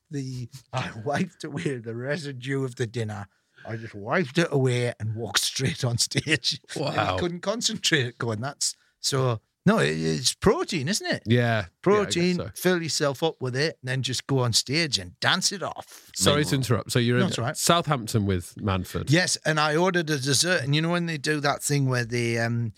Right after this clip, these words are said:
Speaker 1: they'll get the chocolate and they'll do the up and downy,
Speaker 2: Mm-hmm.
Speaker 1: you know, it's that, that up and downy thing. And I'd eaten, uh, you know, I'd eaten whatever it was, the, the chocolate bombs here, and I'd eaten that.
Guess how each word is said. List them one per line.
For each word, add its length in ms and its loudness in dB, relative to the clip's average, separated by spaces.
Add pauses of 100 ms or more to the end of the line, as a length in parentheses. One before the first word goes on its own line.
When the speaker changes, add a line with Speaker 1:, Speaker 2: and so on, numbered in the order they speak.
(220)
Speaker 1:
they'll 100 -8
get 180 -4
the 80 -16
chocolate 600 -2
and 120 -2
they'll 100 0
do 220 -2
the 160 -2
up 180 -4
and 120 -2
downy, 680 -4 (140)
Speaker 2:
Mm-hmm. 340 4
Speaker 1:
you 100 2
know, 200 0
it's 260 -6
that, 280 0
that 200 -6 (280)
up 140 0
and 100 -2
downy 320 2
thing. 360 -6 (340)
And 120 0
I'd 160 2
eaten, 560 0 (440)
uh, 200 -2
you 120 -6
know, 80 0
I'd 140 0
eaten 420 -2
whatever 360 -8
it 100 -18
was, 280 -10
the, 140 -12 (200)
the 160 -8 (240)
chocolate 540 -6
bombs 560 -2
here, 160 -4 (380)
and 120 -2
I'd 120 2
eaten 260 0
that. 240 2